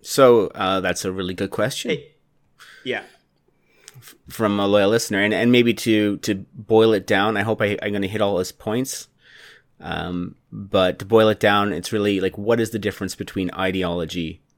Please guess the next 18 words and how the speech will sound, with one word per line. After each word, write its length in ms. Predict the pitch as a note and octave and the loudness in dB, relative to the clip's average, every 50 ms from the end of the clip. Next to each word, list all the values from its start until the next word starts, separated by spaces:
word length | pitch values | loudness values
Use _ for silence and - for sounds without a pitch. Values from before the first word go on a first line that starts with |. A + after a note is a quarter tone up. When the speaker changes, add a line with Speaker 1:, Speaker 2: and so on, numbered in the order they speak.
| - _ | -10 _
Speaker 1:
and 160 | F2 F2 E2+ | -6 -4 -4
religion? 420 | D#2+ D#2+ D#2 D2 - C2 C2+ - _ _ _ _ _ _ _ _ _ _ _ _ _ _ _ _ _ _ _ - - - _ _ _ _ _ _ _ _ - - | -4 -6 -8 -8 -10 -12 -14 -14 _ _ _ _ _ _ _ _ _ _ _ _ _ _ _ _ _ _ _ -20 -20 -20 _ _ _ _ _ _ _ _ -14 -10
Speaker 2:
Right. 180 | B2 A#2 - - - - _ _ _ _ _ _ _ | -10 -10 -10 -12 -18 -20 _ _ _ _ _ _ _
Speaker 1:
Right. 240 | - - - - - _ _ _ _ _ _ | -12 -10 -10 -10 -14 _ _ _ _ _ _
So 640 | _ - - - - B2+ A#2 A2+ A2 G#2+ G#2 - - _ _ _ _ _ _ _ _ _ _ _ _ _ - _ _ _ _ _ _ _ _ | _ -10 -8 0 2 4 6 6 6 4 2 0 -6 _ _ _ _ _ _ _ _ _ _ _ _ _ -20 _ _ _ _ _ _ _ _
I 100 | A2+ B2+ | 2 4
would 160 | B2+ C3+ C3+ | 6 4 4
say 220 | - - - B2+ B2 | 4 4 6 6 6
that 220 | A2 A2+ G2+ - | 6 6 4 6
they 160 | A2+ A2 G#2 | 6 6 8
are, 400 | G#2 G#2 G#2 G2+ G2 F#2+ F#2+ - _ _ _ _ _ - | 8 6 6 4 4 2 0 -2 _ _ _ _ _ -6
um, 540 | F2+ F2 E2 F2 F2 F2 F2+ F2+ F2 F2 _ _ _ _ _ _ _ _ _ _ _ _ _ _ _ _ _ _ _ _ _ _ _ _ _ | -4 -2 -2 -2 -4 -4 -4 -6 -8 -12 _ _ _ _ _ _ _ _ _ _ _ _ _ _ _ _ _ _ _ _ _ _ _ _ _
there 420 | - A2 A2 G#2 A2 G#2+ G#2+ G#2+ | -14 -12 -2 2 4 4 6 6
are 220 | G2+ G#2 G2+ G2+ - | 4 4 4 4 2
interrelated 600 | G2 A2+ A#2 - - A2 G#2+ G2+ G2 G2 G2 F#2+ | 2 0 -2 0 0 0 2 2 2 0 0 -4
concepts. 720 | - F#2 E2+ F2 - - - - - - - - - - _ _ _ _ _ _ _ _ - _ _ _ | -6 -6 -6 -6 -4 -6 -6 -6 -6 -6 -8 -8 -8 -10 _ _ _ _ _ _ _ _ -20 _ _ _
So 180 | - - A2 | -2 -2 0
there's 360 | G2+ G#2+ G#2+ G#2 G2+ - G2+ | 2 4 4 4 2 0 -4